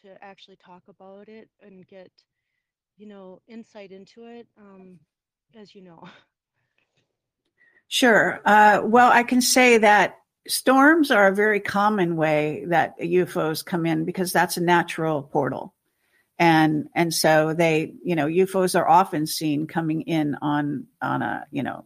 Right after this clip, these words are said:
Speaker 2: a tornado, a storm system or whatever. Uh, so that's, that's extremely common.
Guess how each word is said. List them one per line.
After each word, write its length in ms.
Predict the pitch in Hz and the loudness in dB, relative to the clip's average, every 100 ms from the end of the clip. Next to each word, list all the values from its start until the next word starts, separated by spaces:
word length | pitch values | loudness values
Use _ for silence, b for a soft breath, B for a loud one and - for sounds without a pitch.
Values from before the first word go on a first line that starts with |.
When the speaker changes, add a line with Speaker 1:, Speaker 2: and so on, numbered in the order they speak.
| _ | _
Speaker 2:
a 80 | 139 | -16
tornado, 720 | - 92 - 147 156 147 147 | -12 -10 -8 -6 -4 -4 -6
a 60 | 120 | -8
storm 760 | - - 147 143 139 - - - | -10 -6 -4 -2 -2 -6 -12 -18
system 580 | - 139 139 - 123 131 | -12 -10 -10 -8 -8 -8
or 100 | - | -6
whatever. 480 | 156 151 139 110 - B B B B B - | -2 -2 -4 -8 -14 B B B B B 2
Uh, 460 | 175 165 160 - | 6 6 4 0
so 680 | - - 185 175 170 160 - | -4 2 4 4 2 0 0
that's, 440 | 175 185 - - - | 2 2 -2 -10 -2
that's 240 | 175 185 | 0 0
extremely 600 | 180 - - 180 175 160 | -4 -8 -2 0 2 0
common. 520 | 143 135 120 123 123 | -4 -6 -6 -6 -10